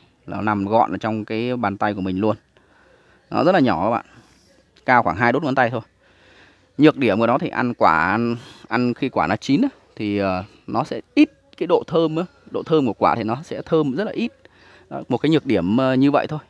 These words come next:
Còn lại tất cả là ưu điểm. Nó là dòng đầu tiên là dòng Nhật Hana các bạn nhé. Thứ hai, đó là dòng Nhật Lùn này. Nhật Lùn thì được rất nhiều anh chị em các bạn, ờ, săn đón ở trong các cái, ờ,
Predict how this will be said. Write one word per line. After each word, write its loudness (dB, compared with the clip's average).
Còn -8
lại -2
tất -6
cả 0
là 0
ưu 0
điểm. 2
Nó 0
là 6
dòng 4
đầu 2
tiên 2
là -2
dòng 0
Nhật 0
Hana 2
các -2
bạn -2
nhé. -4
Thứ -2
hai, 4
đó -8
là 2
dòng 0
Nhật -2
Lùn 4
này. -4
Nhật -8
Lùn 2
thì 2
được -2
rất -2
nhiều 2
anh -2
chị -4
em 0
các -4
bạn, -2
ờ, 0
săn -2
đón 2
ở -2
trong -2
các -6
cái, -2
ờ, 2